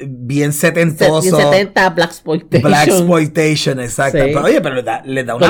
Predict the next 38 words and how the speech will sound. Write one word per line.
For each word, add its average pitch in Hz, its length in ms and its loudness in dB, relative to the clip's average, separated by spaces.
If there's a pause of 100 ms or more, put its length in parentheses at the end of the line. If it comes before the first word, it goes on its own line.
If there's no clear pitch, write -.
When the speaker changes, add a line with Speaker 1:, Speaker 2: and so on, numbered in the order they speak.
(100)
Speaker 2:
es 190 60 6
que 269 60 4
Speaker 1:
pela. - 240 -2
Speaker 2:
sí, 151 260 -2
le 185 140 4
da 165 80 4
una 160 80 2
Speaker 1:
Le 156 80 4
da 165 80 2
Speaker 2:
pela. 127 180 2
Speaker 1:
la 175 100 0
pela, 220 300 2
le 165 80 2
Speaker 2:
Y 190 60 4
él 214 60 4
Speaker 1:
da 233 40 4
la 269 60 6
Speaker 2:
después 254 220 4
Speaker 1:
pela. 254 80 6
Speaker 2:
le 233 60 6
dice 403 240 0
a 196 160 0
los 185 200 0
otros 202 260 0
en 147 220 -2
chino, 147 240 -6 (160)
"Ah, 294 440 -2 (220)
ustedes 269 680 0
se 175 120 2
dejaron 214 400 0
que 220 80 -4
le 202 80 -4
patearon 220 380 -4
el 240 100 -6
trasero 220 320 -2
a 226 60 -2
una 226 140 -2
mujer. 220 440 -2